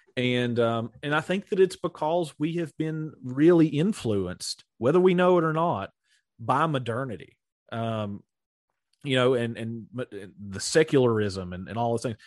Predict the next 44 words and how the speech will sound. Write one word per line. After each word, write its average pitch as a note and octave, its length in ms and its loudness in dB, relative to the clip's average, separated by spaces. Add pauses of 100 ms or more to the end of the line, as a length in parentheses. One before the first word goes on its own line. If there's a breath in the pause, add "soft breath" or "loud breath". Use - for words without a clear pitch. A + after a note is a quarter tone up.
(260 loud breath)
And D3 300 0
it's, C#3+ 300 -10 (160)
I D#3+ 100 -2
think B3 200 -4
that G#3+ 100 -2
some F#3 200 2
of E3+ 160 4
it's, D#3 200 -4
it's - 260 -6
because C#3+ 420 -2
of C3+ 120 -6
the, C3 120 -4 (320)
we've C3+ 180 -2
just C3+ 180 -10
inherited A#2+ 560 -4
it, - 160 -12
you G2 100 -8
know, G#2 120 -2
from A2 160 -10
some C#3 160 0
of C3+ 60 2
these C3 120 2
conversations B2+ 840 -6
that G2+ 100 -10
have F#2+ 120 -18 (420 soft breath)
happened B2+ 440 -4
before C3 480 0
us. B2+ 540 -4 (340)
Um, G#2 340 -8 (220)
m-, - 160 -12
most D3 200 2
people C#3+ 220 -2
aren't C3 140 0
even A#2+ 160 -4
aware C3 600 2
that G#2 140 -6
these G#2 160 -8
conversations F#2+ 760 -8
have E2 100 -16
happened. E2+ 300 -10
So A2+ 160 -6
their B2 200 2
default C3 580 -2
worldview G2 760 0